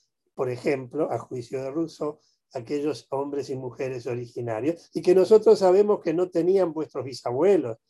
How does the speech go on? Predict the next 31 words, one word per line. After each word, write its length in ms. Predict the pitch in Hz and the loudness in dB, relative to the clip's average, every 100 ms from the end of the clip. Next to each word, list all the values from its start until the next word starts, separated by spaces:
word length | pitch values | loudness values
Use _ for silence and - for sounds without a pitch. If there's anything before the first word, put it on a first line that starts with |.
| _ _ _ _ | _ _ _ _
o 100 | 127 | -6
vuestros 420 | 123 120 123 - | -4 -6 -10 -4
abuelos, 600 | 113 117 185 180 127 120 _ | -2 2 4 4 2 -8 _
eventualmente 680 | 127 127 123 123 147 160 180 | -6 -6 -4 -2 -2 2 4
vuestros 360 | 180 - 131 _ | 4 0 -10 _
padres, 420 | 175 175 135 120 | 4 4 2 -2
¿no? 220 | 127 220 _ _ | -4 -6 _ _
Que 140 | - 139 | -4 0
no 120 | 160 | 4
conocieron 720 | 175 147 127 196 208 170 139 | 4 2 0 6 8 8 2
estos 340 | 147 - 135 - _ _ _ _ _ | -6 -8 -10 -10 _ _ _ _ _
advinículos 880 | 135 127 135 151 190 - 147 139 127 | -2 -2 0 4 4 2 -6 -6 -6
y 60 | 131 | -6
no 100 | 151 | -4
los 180 | 160 | -4
usaron, 520 | 143 131 165 156 185 190 _ _ | -6 0 2 6 4 2 _ _
pero 200 | 156 139 | -2 2
ahora, 480 | 143 175 196 202 226 | 4 4 4 2 0
si 220 | - - 139 | -10 -10 -4
no 120 | 185 | -2
los 140 | 165 | -2
tenemos, 500 | 143 143 160 190 185 _ _ _ - | -4 -6 -2 -2 -4 _ _ _ -8
nos 180 | 135 | -6
desesperamos, 880 | 131 123 127 - 123 156 147 113 104 | -4 -8 -10 -4 0 2 2 -2 -8
¿no? 240 | 123 202 - _ _ | -6 -6 -8 _ _
Y 120 | 151 | -8
nos 140 | 139 131 | -6 -6
mortificamos 960 | 131 117 123 123 120 160 180 196 170 | -8 -8 -16 -18 -4 0 2 0 -2
y 60 | 127 | -12
sufrimos 520 | - 120 147 151 135 | -14 -12 -6 -6 -6
mucho, 480 | 131 151 - 165 170 | -4 -6 -4 -8 -8